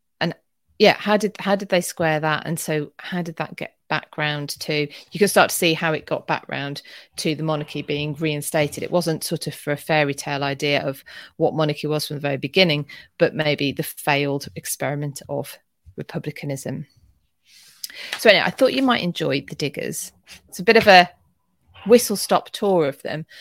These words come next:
but hopefully that, um, that, that pricked your interest. It's a really good book anyway as well. Um, so, yeah. There you go. Right, so shall we talk The Rise of the Tudors as well now?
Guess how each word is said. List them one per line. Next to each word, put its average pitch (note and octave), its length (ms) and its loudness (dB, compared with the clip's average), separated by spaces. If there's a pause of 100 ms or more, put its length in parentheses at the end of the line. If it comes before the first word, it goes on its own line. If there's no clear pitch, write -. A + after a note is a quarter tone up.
(260)
but - 120 -2
hopefully E3+ 420 0
that, - 400 -4
um, D3+ 380 -4
that, - 160 -2 (180)
that - 240 -2
pricked - 300 -8
your F3+ 160 2
interest. E3+ 540 -6
It's - 120 -14
a F3 60 -8
really G3 240 4
good D#3 240 -6
book D3+ 240 -4 (100)
anyway D3 440 -6
as - 140 -12
well. C#3+ 280 -6 (420)
Um, D3+ 420 -8 (680)
so, C#3 360 -4
yeah. C#3 300 2 (1900)
There - 100 -10
you - 60 -12
go. - 200 -6 (500)
Right, G#3 260 6
so G3+ 140 2
shall A#3 180 2
we B3+ 60 0
talk B3+ 260 0
The G#3+ 80 -4
Rise G#3+ 300 4
of F3+ 60 -10
the F#3 60 -8
Tudors D#3+ 420 -4
as D3+ 100 -10
well D3 160 0
now? - 260 -10